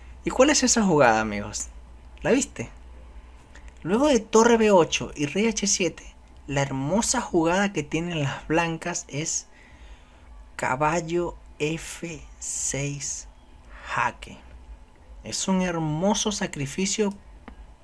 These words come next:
eh, de pieza temporal, porque este, el, va a permitir que el rey que se encuentre en H siete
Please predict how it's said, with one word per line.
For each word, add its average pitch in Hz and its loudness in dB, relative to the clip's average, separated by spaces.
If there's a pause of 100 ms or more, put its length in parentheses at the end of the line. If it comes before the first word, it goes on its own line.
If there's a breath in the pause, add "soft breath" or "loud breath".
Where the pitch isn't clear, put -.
(260)
eh, 131 -2 (380)
de 135 -6
pieza 185 -2 (960 soft breath)
temporal, 175 4 (1000)
porque 143 2 (1040)
este, 147 -4
el, 131 -4
va 175 4
a 202 0
permitir 190 -2
que 165 0
el 143 0
rey 180 0
que 170 -4
se - 0
encuentre 175 -2
en 175 -2
H 165 -4
siete 170 0